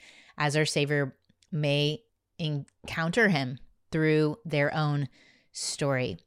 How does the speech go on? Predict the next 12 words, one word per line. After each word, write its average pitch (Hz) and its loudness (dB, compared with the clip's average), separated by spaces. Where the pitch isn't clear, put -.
And 185 4
I've 190 6
been 226 10
around 226 10
long 196 8
enough 196 4
to 202 0
know 175 8
there 170 8
are 160 8
a - 4
variety 165 6